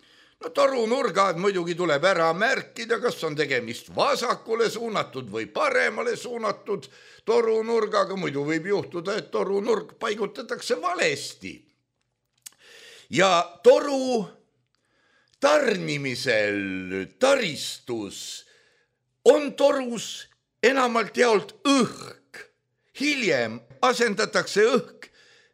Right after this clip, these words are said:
veega, auruga, õliga, no millega tahes. Ja metalltorud tarnitakse sinna kohta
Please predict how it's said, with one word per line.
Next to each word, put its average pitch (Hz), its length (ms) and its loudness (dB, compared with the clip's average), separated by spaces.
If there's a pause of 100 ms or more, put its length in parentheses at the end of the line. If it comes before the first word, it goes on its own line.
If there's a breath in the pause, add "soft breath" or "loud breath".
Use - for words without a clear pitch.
(140 soft breath)
veega, 170 1040 6
auruga, 190 1200 4
õliga, 220 840 2
no 381 160 -2
millega 170 540 0
tahes. 110 1120 -4 (440 soft breath)
Ja 113 460 -2 (180)
metalltorud 160 1500 -2 (400 soft breath)
tarnitakse 190 1000 -2
sinna 185 440 -4
kohta 135 540 0